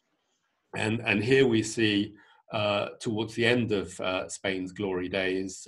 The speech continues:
uh, painted by Velázquez, of the, uh, Dutch, uh, surrendering to the Spanish army at, uh, Breda. But, um, e-, everything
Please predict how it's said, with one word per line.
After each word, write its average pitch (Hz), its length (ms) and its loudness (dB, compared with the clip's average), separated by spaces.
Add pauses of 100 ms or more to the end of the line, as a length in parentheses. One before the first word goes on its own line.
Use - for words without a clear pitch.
uh, 90 280 -4
painted 98 300 -4
by 95 140 -2
Velázquez, 101 840 -4 (480)
of 98 260 -2 (120)
the, 95 440 0
uh, 95 180 -4 (140)
Dutch, - 480 -6 (100)
uh, 95 160 -6
surrendering 98 600 -2
to 90 80 -14
the - 60 -20
Spanish 98 440 -4
army 90 560 -4 (400)
at, 90 240 -8 (380)
uh, 90 280 -4 (300)
Breda. 87 520 0 (460)
But, 120 420 -2
um, 113 360 0 (140)
e-, 123 40 -8 (260)
everything 139 640 2